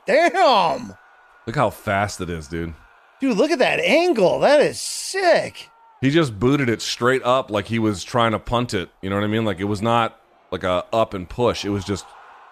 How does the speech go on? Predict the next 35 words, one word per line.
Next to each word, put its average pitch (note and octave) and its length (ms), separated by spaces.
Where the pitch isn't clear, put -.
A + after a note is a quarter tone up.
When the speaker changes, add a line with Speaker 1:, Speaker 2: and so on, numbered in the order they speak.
Speaker 2:
all G2+ 160
the A2 60
way A2+ 120
up. G#2 220
Just E2+ 240
whop, F#3+ 340
all G#2 180
the - 60
way C4 140
up. D3 340
Speaker 1:
Oh, B4+ 300
woo. A2 220
Dude, F#3+ 140
that's C4 240
a B2+ 120
sick, A3+ 600
that B3+ 200
wa-, F#3 100
that B3 200
shot A3+ 380
just, F#3 340
you're G3 140
right, B3 180
out G3 260
of G#3 60
nowhere. D#3 460
How D#3+ 140
do B3+ 60
you A3+ 60
have A3+ 180
that D3 240
balance? B3 500
He B3+ 80
didn't C#4 120
even, E3 360